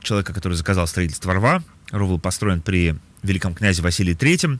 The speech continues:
при царе Василии Третьем, а сыном его был Иван Четвёртый, тот самый Иван Грозный. Вот, как мы знаем, Иван Грозный в честь победы над Казанью построил собор Василия Блаженного, который официально, внимание, называется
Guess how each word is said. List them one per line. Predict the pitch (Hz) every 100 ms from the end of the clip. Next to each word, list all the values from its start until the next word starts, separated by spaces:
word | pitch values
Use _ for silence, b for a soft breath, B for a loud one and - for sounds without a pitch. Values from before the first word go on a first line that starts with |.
| - -
при | -
царе | 107 104
Василии | 82 80 87
Третьем, | 90 151 151 120 - B B B
а | 196
сыном | 156 151
его | 131 113
был | 113
Иван | 107 113
Четвёртый, | - 104 98 80 80
тот | - 82
самый | - 104 87
Иван | 92 90
Грозный. | 98 76 80 - - B B B B
Вот, | 95 92 -
как | - 90
мы | 95
знаем, | 95 90
Иван | 87 90
Грозный | 107 92 82 78 - -
в | -
честь | - 85
победы | 101 95 90
над | 80
Казанью | 90 87 85 80
построил | 87 - 92 82 78 - B B B B
собор | - 101 90
Василия | 87 101 90
Блаженного, | 98 110 185 151 101
который | 120 135 101
официально, | 101 101 180 196 190 175
внимание, | 117 123 156 180 170
называется | 135 139 147 139 - 143 135 131